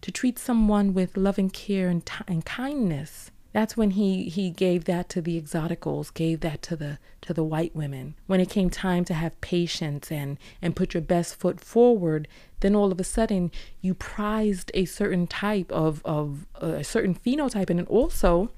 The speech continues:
being under the corrective guise of the law, because you know the law is not on your side for you to be out there acting a damn fool with just anybody. There's certain people, you know, oh, if the police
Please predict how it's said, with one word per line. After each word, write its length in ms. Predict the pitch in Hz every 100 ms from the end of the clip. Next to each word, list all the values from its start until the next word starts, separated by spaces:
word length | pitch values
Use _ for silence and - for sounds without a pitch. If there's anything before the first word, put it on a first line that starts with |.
| 185
being 280 | 240 262
under 240 | - 240 254
the 140 | 214
corrective 560 | - 247 233 - 240 208
guise 380 | 214 214 226 220
of 100 | 190
the 140 | 214
law, 560 | 208 214 285 320 185 170 -
because 340 | 190 214 233 208
you 120 | 240
know 160 | 226 269
the 80 |
law 260 | 262 220 226
is 140 | 233
not 160 | 233 220
on 160 | 214 208
your 80 |
side 420 | 208 - 240 269 262
for 80 |
you 140 | 214 214
to 80 | 214
be 180 | 214
out 220 | 196 196 -
there 180 | 202 202
acting 400 | 190 185 - 214
a 60 | 214
damn 280 | 190 185 196
fool 600 | - - 294 226 196 202 - - -
with 140 | - 208
just 220 | 214 -
anybody. 540 | 220 277 277 175 170
There's 180 | 170 180
certain 300 | - 220 247
people, 320 | - 262 -
you 120 | 240 285
know, 520 | 240 175 170 175 202 - - -
oh, 500 | 202 202 185 175 170 -
if 180 | 175
the 80 | -
police 480 | - 214 196 240 -